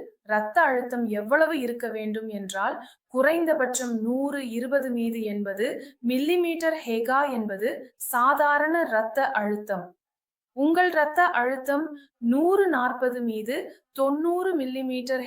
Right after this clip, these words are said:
ஹெகா ஐ கடந்தால் அதை கட்டுப்படுத்த வேண்டும். உங்கள் உணவில் உப்பின் அளவை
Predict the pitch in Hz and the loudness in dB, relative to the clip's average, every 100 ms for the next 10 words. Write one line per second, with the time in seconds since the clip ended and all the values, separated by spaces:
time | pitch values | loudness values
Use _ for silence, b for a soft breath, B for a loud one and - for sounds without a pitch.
0 | 240 226 226 247 262 247 208 220 220 208 | -4 -2 0 2 2 0 -4 -4 -4 -2
1 | 202 208 208 302 359 B B 240 247 294 | -2 0 0 0 -2 B B 0 0 0
2 | 285 262 349 349 247 233 214 202 196 185 | -2 -2 -2 0 0 0 -6 -6 -8 -8
3 | 180 180 _ _ _ _ 254 262 269 269 | -8 -12 _ _ _ _ -2 2 4 4
4 | 262 294 381 359 349 226 254 254 370 370 | 2 2 2 2 -2 -4 -8 -4 -2 0
5 | 247 233 226 | 2 2 2